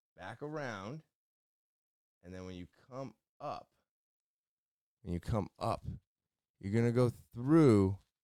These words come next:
the tippy top, like so. But you get it just like that, right? And you get it nice and tight. Pinch that knot, and you see how this is up here now?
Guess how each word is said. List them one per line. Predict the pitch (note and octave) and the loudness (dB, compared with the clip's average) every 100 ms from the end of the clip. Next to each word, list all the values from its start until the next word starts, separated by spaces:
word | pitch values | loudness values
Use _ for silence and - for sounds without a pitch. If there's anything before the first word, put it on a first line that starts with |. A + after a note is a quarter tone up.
| _ _ _ _ _ | _ _ _ _ _
the | F2+ | -10
tippy | - A#2 - E2+ | 0 0 0 -6
top, | - C2 G1+ _ _ _ _ _ _ - | -6 -8 -8 _ _ _ _ _ _ -12
like | D#2+ | -10
so. | - - - D2 G1+ - _ _ _ _ _ | -4 -2 -2 -4 -8 -18 _ _ _ _ _
But | - G#2 - _ _ _ _ _ _ _ | -12 -10 -10 _ _ _ _ _ _ _
you | F#2+ | -6
get | G#2 G2+ | -2 -2
it | - | -4
just | G2+ G2+ | -8 -6
like | G#2+ A2+ | -4 -4
that, | C3+ A#2 - | -2 -2 -4
right? | F#2+ A#2 C3 _ | -4 -4 -4 _
And | G2+ | -10
you | G2 | -6
get | C3 B2 | -4 -4
it | |
nice | B2 B2+ C#3 | -6 -10 -12
and | D3+ | -16
tight. | - E3 G3 - _ _ _ _ _ _ _ _ _ _ _ | -12 -12 -12 -14 _ _ _ _ _ _ _ _ _ _ _
Pinch | A#2 A2 - | -20 -20 -10
that | A2 G#2+ | -8 -6
knot, | A#2+ C3 D3 | -4 -4 -4
and | - | -6
you | G2+ | -8
see | C#3 | -4
how | C#3 C3+ | -2 -2
this | C#3+ C3+ | -4 -6
is | C#3 C3 | -10 -8
up | C3 - | -10 -10
here | D3+ D#3+ | -12 -10
now? | D#3+ D#3+ E3 D#3+ | -10 -10 -10 -12